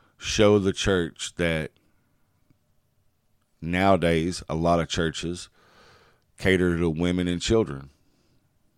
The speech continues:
And the statistics, everyone I've read, uh, shows that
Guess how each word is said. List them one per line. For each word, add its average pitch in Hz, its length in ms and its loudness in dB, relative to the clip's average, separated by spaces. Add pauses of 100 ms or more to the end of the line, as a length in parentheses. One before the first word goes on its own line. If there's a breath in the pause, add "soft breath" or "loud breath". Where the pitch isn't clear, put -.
(920)
And 85 500 -2 (500)
the 85 160 -2
statistics, - 1120 -4 (460)
everyone 95 440 4
I've 92 260 6
read, 90 500 8 (680 loud breath)
uh, 78 560 -4 (180)
shows 117 520 6
that 92 340 6